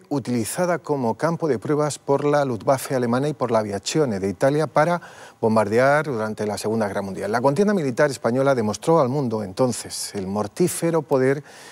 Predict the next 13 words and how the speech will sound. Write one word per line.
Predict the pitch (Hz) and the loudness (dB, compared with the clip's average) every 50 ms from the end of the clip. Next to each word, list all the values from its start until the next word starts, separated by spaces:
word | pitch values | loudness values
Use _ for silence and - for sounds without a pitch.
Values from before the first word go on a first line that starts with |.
| - - _ - | -20 -20 _ -4
que | - 104 | 0 0
había | 98 104 113 123 | 2 2 2 0
alcanzado | 131 143 131 117 120 117 107 104 | 2 0 -2 0 0 0 0 2
ya | 107 107 101 | 2 2 2
la | 95 | 0
aviación. | 92 92 95 98 - - 95 92 92 92 - - - - - - - - | -2 -4 -4 -6 -6 -8 -8 -10 -10 -12 -16 -20 -20 -20 -20 -20 -8 -2
Las | - 110 113 113 110 - | 2 4 4 4 4 2
ciudades | - 127 147 175 | 2 2 2 0
se | - 165 | 0 -2
convirtieron | - 151 127 110 107 92 98 - 151 139 98 95 92 - - - - | 0 0 0 0 -2 -2 -2 0 0 0 0 -2 -8 -12 -16 -14 -10
en | 110 98 101 | -8 -8 -6
objetivos | - - 101 - - 135 120 113 107 | -6 -8 -8 -6 -4 -4 -4 -4 -6
militares. | 107 98 95 92 - - - - - - - - - - - | -6 -6 -6 -8 -12 -14 -16 -14 -12 -12 -10 -10 -10 -12 -14